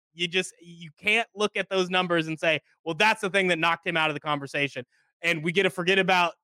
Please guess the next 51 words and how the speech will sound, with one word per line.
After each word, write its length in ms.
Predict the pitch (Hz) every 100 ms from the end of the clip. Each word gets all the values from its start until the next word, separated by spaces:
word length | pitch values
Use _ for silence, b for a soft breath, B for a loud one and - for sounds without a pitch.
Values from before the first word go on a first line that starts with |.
| _ -
Aaron 180 | 202 180
Rodgers' 360 | 185 262 214 180
poor 200 | - 170
performance 400 | 135 165 147 143 _ _
'cause 120 | - 180
it 100 | 160
happened, 380 | 185 180 165
what, 180 | 160 143
week 160 | 147 147 -
four 260 | 180 160
or 80 | 143
whatever 380 | 143 139 127 120 _ _
in 120 | 165
the 80 | 151
season. 300 | - 127 110 117
I 120 | 180
think 180 | 214 196
that's 220 | 185 180
nonsense. 420 | 160 151 151 143 _ -
And 120 | 170
so 80 | 190
then 160 | 185 208
when 120 | 202
it's 120 | 180
all 200 | 226 262
things 320 | 269 247 220 - -
even, 440 | 220 170 147 123 _ _ -
I'm 120 | 196
gonna 120 | 220 208
lean 160 | 220
on 100 | 220
the 60 | 202
guy 220 | 190 190
that 120 | 180
I 80 | 175
know 320 | 180 180 175 - -
his 180 | 170 -
top 320 | - 196 220
end 360 | 208 208 247 269
has 160 | 220 202
been 200 | 175 208
higher, 440 | 190 196 220 254 247
what 160 | 165
Patrick 260 | 190 190 196
Mahomes 180 | 190 220
has 80 |
done. 200 | 214 240 262 _ _ _
He 140 | 202 175 139
didn't 220 | 208 247
have 460 | 202 208 208 226 226 _
an 100 | 175